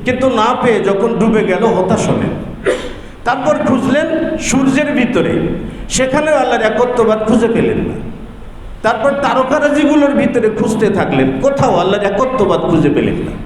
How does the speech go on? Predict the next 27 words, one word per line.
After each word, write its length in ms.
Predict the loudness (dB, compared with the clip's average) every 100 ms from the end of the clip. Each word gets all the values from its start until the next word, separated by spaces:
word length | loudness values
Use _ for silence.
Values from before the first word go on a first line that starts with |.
| -12 -12 -12 -12 -12 -12 -12 -14 -16 -12 -4
সর্বশেষ 580 | -2 0 0 0 0
তিনি 200 | 0 2
আল্লাহ 240 | 2 2 2
তাআলার 280 | 2 2 2
একত্ববাদ 640 | 2 0 2 0 0 0
খুঁজে 240 | 2 2 2
পেলেন, 320 | 2 2 0 -2 -6 -8 -6 0
"ইন্নী 260 | 0 2
ওয়াজজাহতু 560 | 2 4 4 2 4 4
ওয়াজহিয়া 340 | 4 2 2
লিল্লাযী 520 | 2 2 2 2 2 2
ফাতারাস 480 | 2 2 0 0
সামাওয়াতি 560 | 0 2 2 2 2 2
ওয়াল 240 | 2 2
আরদি 240 | 0 -2 -2
হানিফা 500 | -2 0 0 0 0
ওয়া 320 | 0 0 0
মা 180 | 0 0 -2 -4 -8 -12 -14 -14 -14 -12 -6
আনা 140 | -4 -2
মিনাল 280 | -2 -2 -2
মুশরিকিন।" 720 | -4 -4 -6 -6 -8 -8 -10 -12 -14 -16 -16 -16 -16 -16 -12 -4
একমাত্র 440 | -2 0 0 0
আল্লাহর 440 | 0 2 0 0 0
দিকে 180 | 0
তিনি 260 | 0 2 2
মনোনিবেশ 580 | 2 2 0 0 0 -2
করলেন। 440 | -4 -6 -8 -12